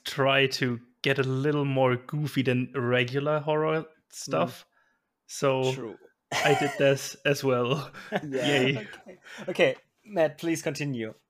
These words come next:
Speaker 2: Yeah, so basically there was this bat-, we were in this crypt, and there was, like, this giant bone creature that, that the necromancer had, like, as his,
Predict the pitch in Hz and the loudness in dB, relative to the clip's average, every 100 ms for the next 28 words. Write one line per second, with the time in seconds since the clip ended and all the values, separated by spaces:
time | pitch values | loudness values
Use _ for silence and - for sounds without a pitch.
0 | _ 185 185 220 208 - 185 165 190 190 | _ -8 4 10 10 8 4 4 2 2
1 | 196 160 151 151 151 147 147 139 131 147 | -2 -2 0 2 2 2 0 -6 0 2
2 | 143 165 160 160 143 - - 202 190 _ | 2 -2 -2 -4 -6 -4 0 2 0 _
3 | _ _ _ _ _ 165 165 156 156 151 | _ _ _ _ _ -4 0 0 0 0
4 | 160 160 147 - 151 143 165 160 - _ | -2 -4 -8 -6 0 2 2 -2 -6 _
5 | - 127 147 151 156 156 - 180 180 190 | -20 -4 0 2 0 -4 -6 -8 -4 -2
6 | 185 202 _ _ - 135 127 _ 127 120 | -2 -4 _ _ -2 -2 -4 _ -6 -4
7 | 123 123 123 131 139 131 131 123 139 131 | -4 -4 -4 -2 -2 -2 -4 -4 -6 -4
8 | 127 123 120 - 120 117 127 107 110 - | -4 -4 -6 -6 -10 -8 -12 -12 -16 -18